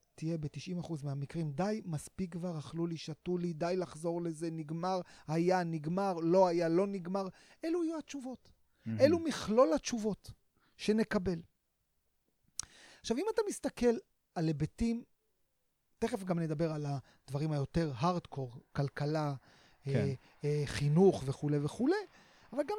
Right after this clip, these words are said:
Speaker 1: נדבר על הדברים, ההיבטים הפשוטים של תרבות. תחשוב על מושגים כמו איך אתה מגדיר מישהי שהיא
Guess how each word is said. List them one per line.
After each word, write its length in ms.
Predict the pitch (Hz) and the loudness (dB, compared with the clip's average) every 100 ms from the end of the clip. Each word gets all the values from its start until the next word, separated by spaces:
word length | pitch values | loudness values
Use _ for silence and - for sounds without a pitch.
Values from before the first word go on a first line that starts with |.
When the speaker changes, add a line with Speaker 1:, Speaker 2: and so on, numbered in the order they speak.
| 415 | -2
Speaker 1:
נדבר 140 | 349 | 0
על 160 | 415 415 269 | 2 2 2
הדברים, 300 | 294 370 392 | 2 2 0
ההיבטים 480 | 330 247 208 302 | 0 0 0 0
הפשוטים 480 | 349 - 214 - 311 | -2 -4 -4 -2 -2
של 140 | 277 254 | -2 -4
תרבות. 580 | 185 165 180 302 - - _ _ _ _ _ _ _ | -4 -2 -2 -2 -4 -14 _ _ _ _ _ _ _
תחשוב 540 | 175 143 - 311 392 277 | -4 -2 0 2 2 0
על 140 | 190 | -2
מושגים 760 | 170 165 - 160 139 202 254 247 _ _ _ _ | -2 -6 -8 -10 -6 -6 -6 -12 _ _ _ _
כמו 240 | - 147 - | -10 -8 -6
איך 200 | 247 - | -6 -6
אתה 160 | 269 214 | -6 -6
מגדיר 760 | 165 143 139 127 170 208 226 220 _ _ _ _ | -6 -6 -8 -6 -2 -2 -4 -10 _ _ _ _
מישהי 720 | 143 151 202 - 208 202 214 214 _ _ _ _ _ | -4 0 0 -2 -4 -4 -4 -8 _ _ _ _ _
שהיא 680 | - - 139 139 160 160 | -14 -8 -4 -2 -2 -2